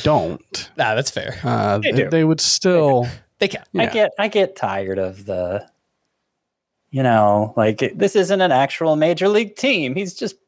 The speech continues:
Speaker 3: he's playing against children on a playground. No, he's not. <laughs> They're,
Speaker 1: I mean,
Speaker 3: they're not,
Speaker 2: Would this
Speaker 3: they're
Speaker 2: Little
Speaker 3: major
Speaker 2: League World
Speaker 3: leaguers.
Speaker 2: Series team actually beat the Cincinnati Reds? I love when people do
Speaker 3: No.
Speaker 2: that for, like, football
Speaker 1: Today's
Speaker 2: teams, right?
Speaker 1: lineup.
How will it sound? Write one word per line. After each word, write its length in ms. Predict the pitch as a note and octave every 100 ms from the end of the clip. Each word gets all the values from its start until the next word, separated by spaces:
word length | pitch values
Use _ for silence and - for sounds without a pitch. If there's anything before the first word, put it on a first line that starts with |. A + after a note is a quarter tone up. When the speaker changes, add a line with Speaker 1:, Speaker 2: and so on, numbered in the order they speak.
| F3
Speaker 3:
he's 160 | A#3+
playing 380 | - - A3+ A#3
against 420 | B3+ C#4+ A#3+ -
children 460 | - E4 B3 D#3+ D#3+
on 120 | A3
a 40 | A#3+
playground. 580 | - C4 C#3 B2+ G#2
No, 120 | C3 F#3+
he's 180 | G3 -
not. 160 | G#4
<laughs> 260 | - C3+ -
They're, 260 | F3+ - G#3 A#3
Speaker 1:
I 80 | A#3
mean, 240 | C4 C4+ B3+
Speaker 3:
they're 200 | A#3 G#3
not, 20 | F#3+ -
Speaker 2:
Would 200 | - D4+
this 180 | D#4 E4+
Speaker 3:
they're 100 | F#3
Speaker 2:
Little 180 | A#3 A4+ C4
Speaker 3:
major 140 | A3+
Speaker 2:
League 140 | E3+
World 120 | C#3+ B3
Speaker 3:
leaguers. 160 | G3+ C3
Speaker 2:
Series 360 | A#3+ B3 A#3
team 240 | A#3+ B3 A#3+
actually 560 | F3+ F#3+ - A3+ A3 G#3+
beat 360 | F3 E3 G3+ G#3
the 100 | E3+
Cincinnati 480 | - F#3 F3+ F3+ E3
Reds? 260 | D#3 E3+
I 100 | D3+
love 180 | E3+ A3
when 100 | A3+
people 220 | G3+ -
do 120 | C#3+
Speaker 3:
No. 60 | A2
Speaker 2:
that 200 | D#3+ D#3
for, 380 | - E3 D3+ C3+
like, 200 | C#3 C#3
football 400 | - D3+ - C#3
Speaker 1:
Today's 320 | C3 B3+ D#4+ D4+
Speaker 2:
teams, 80 |
right? 180 | C3+ C#3+
Speaker 1:
lineup. 840 | E3+ F3 E3 C#3+ A#2+ - A2+ A3